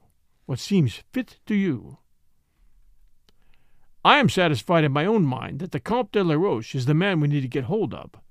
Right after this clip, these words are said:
said Monsieur Courrèges. "You agree with me, Monsieur le Commissaire?" "Yes, perfectly."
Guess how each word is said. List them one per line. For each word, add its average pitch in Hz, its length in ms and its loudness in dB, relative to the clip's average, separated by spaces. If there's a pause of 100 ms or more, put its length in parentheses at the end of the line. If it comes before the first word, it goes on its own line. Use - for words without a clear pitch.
(640)
said 123 240 -2
Monsieur 127 300 0
Courrèges. 131 640 -4 (760)
"You 143 160 4
agree 175 220 2
with 233 180 0
me, 233 240 -2 (380)
Monsieur 196 260 0
le 175 100 2
Commissaire?" 170 640 0 (1400)
"Yes, 180 380 0
perfectly." 131 600 -8